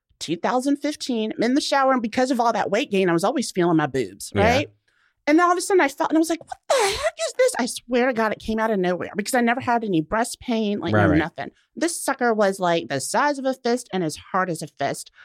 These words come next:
Speaker 1: but it wasn't, like, in, like, the duct. So it didn't really connect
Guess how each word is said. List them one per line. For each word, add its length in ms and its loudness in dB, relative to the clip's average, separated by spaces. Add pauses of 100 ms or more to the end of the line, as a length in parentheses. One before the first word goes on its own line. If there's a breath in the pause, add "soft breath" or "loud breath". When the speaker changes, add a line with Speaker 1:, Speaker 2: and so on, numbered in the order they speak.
(240 loud breath)
Speaker 1:
but 140 0
it 80 0
wasn't, 300 0
like, 240 -2
in, 180 0
like, 220 -2
the 80 -2
duct. 480 -12 (200)
So 480 2
it 160 -2
didn't 260 2
really 200 2
connect 640 -2